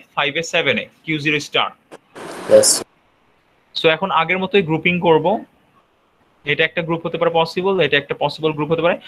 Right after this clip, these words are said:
Speaker 1: So নিচের গ্রুপটা আমরা already জানি, এটা আমরা আগেই একবার deduce করে এসেছি। এটা হচ্ছে কিউ ওয়ান এক্স। That means five আর সেভেন মিলে যেটা হয়েছে কিউ ওয়ান এক্স। এই উপর, আহ, যে গ্রুপটা আছে, that means ওয়ান আর ফাইভ মিলে যে গ্রুপটা হয়েছে সেটা হচ্ছে লাগা কিউ zero prime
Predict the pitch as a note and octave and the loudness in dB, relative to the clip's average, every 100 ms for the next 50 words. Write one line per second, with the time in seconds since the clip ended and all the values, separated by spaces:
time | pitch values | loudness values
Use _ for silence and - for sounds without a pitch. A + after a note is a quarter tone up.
0 | - - F3 F3 G#3 G3 G3 - F3+ E3+ | -18 -4 0 2 2 2 0 0 0 2
1 | D#3+ D#3 C#3+ C#3+ C#3 C#3+ C#3 C#3 C3+ C3 | 0 0 0 -2 -2 -2 -2 -2 0 0
2 | C3 C3+ B2 C3 A#2+ A#2 C3 - - B2 | 0 -2 -2 -4 -4 -6 -6 -6 0 0
3 | A#2 B2 - F3 E3 B2 C3+ - C3+ A#2+ | 0 -4 -4 -4 -2 -4 -6 -8 -6 -2
4 | A#2+ A#2+ C#3+ - - - _ _ _ _ | -2 0 -4 -4 -18 -20 _ _ _ _
5 | _ _ _ _ _ _ _ _ _ - | _ _ _ _ _ _ _ _ _ -6
6 | C3+ D3 C#3+ - D3 C#3+ - C#3+ D3+ D3+ | -4 -2 -4 -2 -2 -2 -2 -2 -2 -2
7 | B2 A2+ A#2 B2 D#3 D#3+ - C#3 A#2+ C#3+ | -2 -2 -2 -2 -2 -6 -2 0 2 0
8 | - - - - - E3 E3+ E3 D#3+ F#3+ | -4 -12 -20 -20 -4 0 0 -2 -2 0
9 | G3 F#3 F3+ - A#2+ D3 C#3+ C#3 D3+ C#3+ | 2 0 -2 -6 -2 -2 -2 -2 -4 -4
10 | D#3 - C3+ - F#3 C#4+ D3 - D3 C#3+ | -4 -2 -2 0 -4 -2 -4 -4 -6 -4
11 | C3+ C#3 D3+ D3 D3 D#3+ D#3+ E3 C#3+ C3+ | 0 2 0 0 -2 -2 -2 -2 0 0
12 | A#2 C3 - B2+ B2+ D#3 - C#3+ C#3+ - | 0 -4 -2 -2 -2 -4 -4 -2 -4 -2
13 | D3 D3 F#3+ - - _ _ F3+ F#3+ D#3 | -2 0 -2 -4 -14 _ _ 0 2 2
14 | D#3 C3 - D3+ D#3+ D#3+ C3+ D3+ | 4 4 2 0 2 2 0 -4